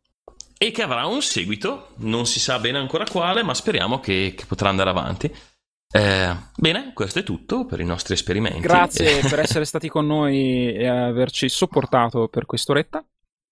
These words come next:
Speaker 1: Esatto, ovunque verrà pubblicato questo, questo, questa trasmissione, vi invitiamo a chiederci, eh, a farci domande su, sia su quello
Speaker 2: Proporre
Speaker 1: che abbiamo
Speaker 2: temi.
Speaker 1: detto, sia su qualche,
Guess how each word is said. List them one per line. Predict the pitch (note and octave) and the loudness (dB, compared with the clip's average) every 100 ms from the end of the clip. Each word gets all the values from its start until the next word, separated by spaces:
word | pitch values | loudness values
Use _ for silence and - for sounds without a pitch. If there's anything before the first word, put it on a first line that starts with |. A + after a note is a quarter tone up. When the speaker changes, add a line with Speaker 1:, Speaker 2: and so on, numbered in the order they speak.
| _ | _
Speaker 1:
Esatto, | - D#3 D3+ - G#3 F#3 | 0 2 0 -2 -2 2
ovunque | B2 C3+ C#3+ C3 | 2 2 4 2
verrà | B2 | 2
pubblicato | C3 B2+ B2 B2+ C3+ | 2 0 2 0 0
questo, | B2 - B2 | -2 -2 -2
questo, | B2 - A#2+ A2 G2+ | -2 0 0 0 -2
questa | - B2+ | -2 -2
trasmissione, | C3+ C3 C#3 - F3+ B2+ A2 | 0 2 2 2 2 2 0
vi | G#2+ C3+ | 0 0
invitiamo | C3+ B2+ B2 B2+ C3 C3 B2 G#2+ G#2 | 0 0 -2 -2 0 0 0 0 0
a | G2 G2 F#2+ | 2 0 -2
chiederci, | - D#3+ F3 F#3+ F#3 - A3 A3 G#3+ | 0 2 2 -2 -2 -2 0 -2 -6
eh, | - G#2+ | -6 -6
a | G#2 | -6
farci | - G#2+ G#2 - | -2 -2 -2 -2
domande | G#2+ C3 E3 E3 E3 F3+ F#3 F#3 | 0 2 2 2 0 0 0 -2
su, | F#3 - C3 C3 | -4 -2 0 2
sia | B2+ D3 | 6 6
su | C#3+ | 6
quello | D#3 D3 | 6 4
Speaker 2:
Proporre | |
Speaker 1:
che | C3+ | 4
abbiamo | A2+ B2 | 2 4
Speaker 2:
temi. | A2+ E3+ | 2 -2
Speaker 1:
detto, | A3+ | -4
sia | - B2 | -2 -2
su | - - | -2 0
qualche, | A2+ G#2 A#2 A2+ - - - | -2 0 -4 -4 -8 -20 -20